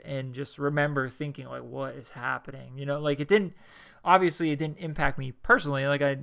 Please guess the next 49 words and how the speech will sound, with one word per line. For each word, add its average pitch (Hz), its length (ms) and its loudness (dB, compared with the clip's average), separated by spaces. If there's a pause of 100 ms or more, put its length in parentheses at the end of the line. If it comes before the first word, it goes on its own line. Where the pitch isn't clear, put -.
you 151 120 -10
know, 131 80 -4
I 135 80 -4
didn't 143 160 -4
know 143 200 2
anybody 139 420 2
that 135 120 -2
was 135 220 -4
involved 139 500 0
in 143 80 -6
it, 139 300 -4
or, 131 280 -6 (460)
uh, 131 180 -6
I 139 80 -4
didn't 160 160 -2
know 156 220 0
anybody 147 300 0
who 151 80 -2
passed 143 340 0
away, 143 260 6
but 139 180 -2
I 143 60 -4
mean, 143 180 -6
it 143 60 -6
was 143 160 -2
just 156 160 -8
a 139 80 -2
real 151 260 0
significant, 139 840 -8 (360)
memorable 143 560 0
event, 139 380 -6 (420)
you 143 160 -8
know, 131 300 -8
in 135 160 -8
history 135 640 -4
in 147 140 -6
my 135 160 -2
life. 139 340 0
And 135 80 -8
it's 131 120 -14
just 143 140 -14
hard 175 160 0
to 143 60 -4
think 175 220 -8
that 123 100 -10
my 127 100 -8
kids 139 280 -6
were 135 120 -6
like, 127 220 -6